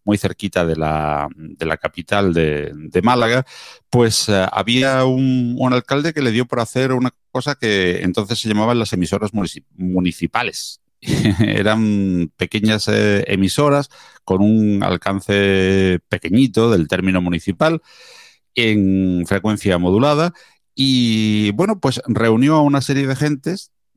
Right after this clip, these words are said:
porque él tampoco sabía <laughs> realmente a quién, a quién reunir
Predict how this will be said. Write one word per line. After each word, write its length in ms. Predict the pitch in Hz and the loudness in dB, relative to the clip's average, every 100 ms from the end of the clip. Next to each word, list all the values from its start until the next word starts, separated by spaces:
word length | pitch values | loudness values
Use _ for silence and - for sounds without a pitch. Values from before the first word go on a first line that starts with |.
| _ | _
porque 280 | 90 87 87 | -6 -2 -2
él 120 | 90 | -2
tampoco 400 | 90 87 101 92 | -4 -4 -4 -4
sabía 340 | - 87 101 87 | -4 -2 -2 -2
<laughs> 480 | - - 117 - | -4 -2 -2 -2
realmente 460 | - 101 117 107 - | -2 -2 -2 -2 -4
a 60 | 82 | -2
quién, 420 | 107 101 98 - | -4 -2 -4 -6
a 120 | - | -10
quién 240 | 85 92 92 | -2 -2 2
reunir 380 | 107 139 170 | 2 2 0